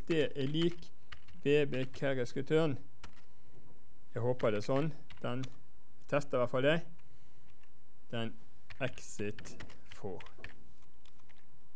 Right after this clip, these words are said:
And if and J. Det er bare et, en ting som bekymrer meg litt. For hver av de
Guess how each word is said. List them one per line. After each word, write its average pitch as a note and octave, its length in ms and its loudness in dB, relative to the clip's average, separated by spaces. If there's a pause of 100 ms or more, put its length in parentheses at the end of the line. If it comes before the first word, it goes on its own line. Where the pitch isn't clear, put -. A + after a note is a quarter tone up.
(1080)
And B2+ 420 0 (300)
if F#3+ 460 0 (1900)
and G#2 360 -2 (200)
J. F2+ 160 -4 (1800)
Det - 140 0
er D3 100 0
bare G#3 320 10
et, - 80 0 (880)
en F3+ 160 2
ting F3+ 120 0
som D#3 120 0
bekymrer D3 480 0
meg A#2+ 140 0
litt. - 260 0 (1400)
For G3+ 160 4
hver F#3+ 400 8
av E3+ 160 6
de G#3+ 80 4